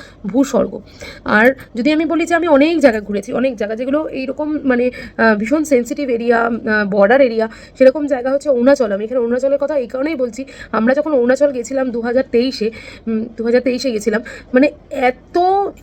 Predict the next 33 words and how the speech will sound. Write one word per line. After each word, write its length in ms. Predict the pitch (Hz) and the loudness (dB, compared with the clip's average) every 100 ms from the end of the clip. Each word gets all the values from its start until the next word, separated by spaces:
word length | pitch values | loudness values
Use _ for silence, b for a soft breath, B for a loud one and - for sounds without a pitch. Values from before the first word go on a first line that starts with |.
| 269 | -18
সিকিউরিটি, 680 | - 285 320 381 370 269 302 | -12 -6 0 2 0 -4 0
ওখানে 320 | 262 269 311 | 0 0 -2
এক 220 | 349 262 247 | -2 -4 -4
কাপ 120 | 311 | -4
চা 260 | - 247 240 | 0 0 0
কিনে 680 | 285 285 285 - - - 311 | -4 -12 -12 -18 -20 -12 -10
খেতে 220 | 330 - | -10 -8
গেলেও 320 | 330 339 370 359 | -6 -4 -6 -6
ওখানে 300 | 311 320 320 B B | -4 -4 -6 B B
আমাদের 320 | 269 285 320 | 2 2 0
মিলিটারিদের 600 | 254 254 269 285 294 294 302 | -6 -2 0 0 -2 -6 -10
থেকে 180 | 262 277 | -10 -6
কিনে 220 | 269 254 | -2 2
খেতে 160 | 233 | 2
হচ্ছে, 260 | 220 214 196 B B | 0 -2 -8 B B
এক 160 | 247 247 - | 0 0 -2
প্লেট 280 | 302 311 | -6 -4
মোমো 220 | 247 254 285 | 0 2 4
খেতে 220 | 302 311 | 2 -4
গেলেও 180 | 320 330 | -4 -4
আমাদের 200 | 302 320 | 0 2
ওদের 180 | 262 | 2
থেকে 160 | 277 - | 2 -2
কিনে 180 | 262 233 | -2 0
খেতে 200 | 226 196 | 0 -2
হচ্ছে। 240 | 185 180 - B - | -2 -8 -12 B 0
সেখানে 440 | 247 269 320 415 - B - | 0 2 2 0 -2 B -2
দাঁড়িয়ে 340 | 220 226 269 320 | 0 2 0 0
জম্মু 360 | 254 233 262 | 0 2 2
কাশ্মীরের 560 | 285 302 311 339 349 359 208 | 4 2 2 -4 -2 -4 -4
যেখানে 300 | 240 247 320 | -8 -6 -6
এতটাই 380 | 311 - 330 370 | -4 -2 0 2
সেনসিটিভ, 420 | 311 254 226 | 0 0 -6